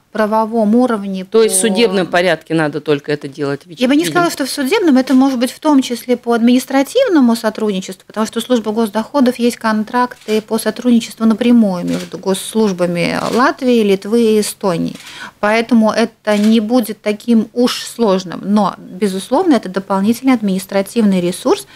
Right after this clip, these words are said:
Speaker 1: и это однозначно дополнительное административное время.
Speaker 2: У нас есть ещё звонок, давайте послушаем. Добрый день,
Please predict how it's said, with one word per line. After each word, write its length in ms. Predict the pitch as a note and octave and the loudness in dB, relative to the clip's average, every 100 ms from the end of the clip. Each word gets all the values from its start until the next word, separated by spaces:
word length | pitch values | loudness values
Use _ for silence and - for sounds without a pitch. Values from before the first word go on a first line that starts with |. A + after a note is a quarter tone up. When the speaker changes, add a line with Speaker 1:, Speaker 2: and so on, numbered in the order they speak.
| - - - _ - | -20 -20 -20 _ -2
Speaker 1:
и 60 | |
это 260 | A3 G#3 F#3+ | -2 0 -2
однозначно 520 | F#3 F#3 A3 C4+ C4+ | 0 0 0 2 0
дополнительное 640 | G3+ - G3 G3+ A#3 A#3+ A3 | 0 -2 0 0 0 0 0
административное 960 | F#3+ F3+ - F#3 F3+ G#3+ G3+ G3 F#3+ F#3 | 0 -6 -4 -6 -4 0 2 2 2 2
время. 460 | B3 A3 D#3+ D3+ - - | 2 2 0 -6 -8 -2
Speaker 2:
У 80 | F#3+ | 2
нас 220 | G#3 G#3 | 2 2
есть 180 | A3 G#3+ | 0 0
ещё 220 | G3+ G3 | 0 0
звонок, 460 | F3+ F3+ F#3 C4+ A#3+ | 0 0 2 0 0
давайте 340 | F3 D#3+ D#3+ | 0 0 -2
послушаем. 640 | - D3+ - A3+ - B3+ G3+ | -8 -8 -2 0 2 2 2
Добрый 280 | F3 E3+ | 0 -2
день, 280 | E3 G#3 C#4 | 0 2 2